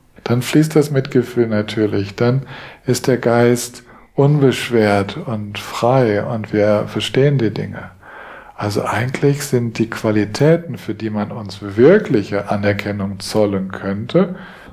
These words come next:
gar nicht die eigenen. Und wenn ich jetzt zum Beispiel hier vor euch sitze und diese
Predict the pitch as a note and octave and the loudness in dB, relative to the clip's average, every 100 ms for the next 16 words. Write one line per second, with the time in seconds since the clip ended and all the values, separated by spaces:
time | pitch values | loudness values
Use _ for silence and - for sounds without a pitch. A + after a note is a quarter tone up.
0 | - A2 G#2+ G#2+ A2+ G#2+ - A2+ - F#2+ | -2 2 2 2 0 -4 -4 -4 -4 -8
1 | F2+ F2+ F2+ F2+ - - _ _ _ _ | -8 -10 -12 -14 -18 -20 _ _ _ _
2 | _ _ _ _ _ _ _ _ A2+ G#2+ | _ _ _ _ _ _ _ _ -4 -2
3 | G2+ G2+ G#2 B2+ - C#3 A#2+ A2 - G#2+ | -2 0 2 2 2 2 2 2 0 0
4 | G2 G#2 F#2+ F#2+ A#2+ B2+ D3+ D#3 - C#3+ | 0 -2 -4 -2 0 0 0 0 0 0
5 | A#2 G#2+ G#2 | 0 -2 -4